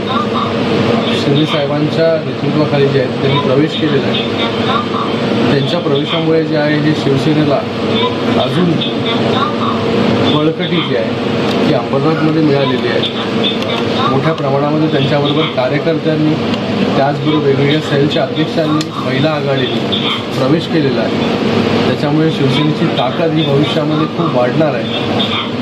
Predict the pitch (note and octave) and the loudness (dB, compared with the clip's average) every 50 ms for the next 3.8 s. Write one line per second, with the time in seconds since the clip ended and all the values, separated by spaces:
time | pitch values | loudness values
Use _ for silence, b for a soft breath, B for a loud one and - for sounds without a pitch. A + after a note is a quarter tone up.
0 | - - C#3 D#3 D#3+ D#3+ E3 E3+ E3+ E3 E3 - - - - - - - - - | -2 0 2 2 4 4 2 2 0 0 0 -2 -2 0 0 0 0 0 0 0
1 | - - - - - - B5+ C6 - - - - - - - - - - - - | 0 0 0 0 0 0 0 0 0 0 0 0 0 0 -2 -2 -2 -2 -2 -2
2 | - - - - - - - - - - - - - C3+ C3+ C#3 D3 C#3+ D3 D#3 | -4 -6 -8 -8 -8 -6 -6 -4 -4 -2 -2 0 0 0 2 2 2 2 2 0
3 | D#3+ D#3 C3+ C3+ D3 C#3+ - - E3 D#3+ D#3 D#3 D3 D3 D#3+ E3+ | 0 0 0 0 0 0 0 0 0 2 2 0 0 2 2 2